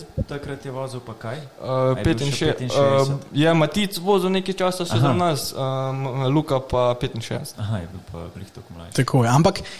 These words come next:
Speaker 3: če se jaz prav spomnim, je <clears throat> zadnje leto, eh, ko si ti vozil še petinosemdeset, je v klaso prišel tudi kot novinc Jan Pancar iz
Speaker 2: Ja.
Speaker 3: petinšestdeset, iz petinšestdeset.
Speaker 2: Res je.
Speaker 3: In že takrat je kazal res velik potencial, talent. In v bistvu ti je kar hitro,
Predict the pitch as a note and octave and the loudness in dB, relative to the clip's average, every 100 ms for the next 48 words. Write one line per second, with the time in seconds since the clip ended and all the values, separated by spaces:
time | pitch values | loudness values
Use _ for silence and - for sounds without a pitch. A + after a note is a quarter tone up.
0 | - - - A#3 A#3 B3 B3 - G#3+ A#3+ | -8 0 4 4 6 6 6 6 6 8
1 | A3+ G3+ - - - - C#3+ C#3+ C3 E3+ | 8 8 6 2 -10 2 4 6 6 6
2 | A3 A3+ G3 F#3 F#3+ G#3 G3+ G3+ - - | 6 6 8 8 8 8 8 8 4 4
3 | C#3+ C#3+ C#3+ D#3+ - D#3+ F#3+ F3+ F#3 G3 | 6 8 8 4 2 4 6 6 6 4
4 | E3+ G3 F#3+ F3 G3+ G3+ F#3 F3 D#3 E3+ | 4 6 8 8 8 6 6 4 6 6
5 | F3 E3+ E3+ - F3+ E3+ F#3 F3+ - - | 6 4 4 6 6 8 6 4 -4 2
6 | D#3 E3+ D#3 G#3 F#3 D#3+ D3+ D3 C3+ C3 | 6 8 8 8 6 6 6 6 4 4
7 | G#2+ G#2+ C3 B2+ B2+ D3 C#3+ - - C#3+ | 2 4 4 6 6 6 6 4 4 6
8 | E3 D#3 C3+ E3 F#3 F#3+ - - - B2 | 6 6 6 6 6 4 0 -6 -4 0
9 | C#3+ D3 C#3+ C3+ D3+ C#3+ C3+ E3+ D#3+ D3 | 4 6 6 6 6 6 4 4 4 6
10 | D3 C#3+ C#3+ C#3+ B2+ C3+ C#3+ - D3 C#3+ | 6 6 6 6 6 4 4 6 4 4
11 | C#3+ - C3 D3 D3+ C#3+ C#3 D#3 F3 - | 2 2 6 6 8 6 6 6 4 0
12 | - - - _ C3 C#3+ D3 G3 - G#3 | -18 -20 -20 _ 6 8 8 6 4 4
13 | G#3 G3 F#3+ F#3+ A#3 - A3+ G#3 | 6 8 8 6 2 4 6 6